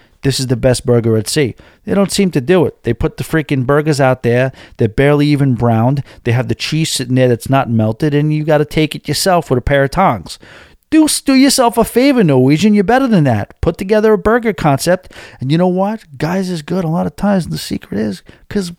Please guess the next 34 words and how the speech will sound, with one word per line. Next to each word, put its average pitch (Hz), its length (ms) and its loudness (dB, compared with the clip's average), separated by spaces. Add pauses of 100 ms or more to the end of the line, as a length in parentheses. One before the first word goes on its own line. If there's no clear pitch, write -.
(280)
we 190 240 -2
say 240 300 -2
it's - 180 -6
good. - 240 -8 (640)
You 180 80 -2
know 202 60 2
what 185 40 2
I 180 40 2
mean? 202 220 2 (300)
It's 165 140 -2
just 220 240 -4
a 135 40 0
bunch 196 300 -2
of - 120 -4
grease 170 340 2
and 127 120 0
meat 175 200 2
anyway, 165 380 2
right? 175 380 0 (400)
A 123 80 -4
little 139 240 2
donkey 180 380 -2
sauce? 240 520 -2 (880)
Norwegian, 185 520 4
you 170 80 0
can 175 200 -2
do 107 200 0
it. 185 120 -4
Come 226 200 0
on, 113 240 -2
let's, - 240 -8
let's 151 140 -8
jump 175 200 -4
in. 139 60 -8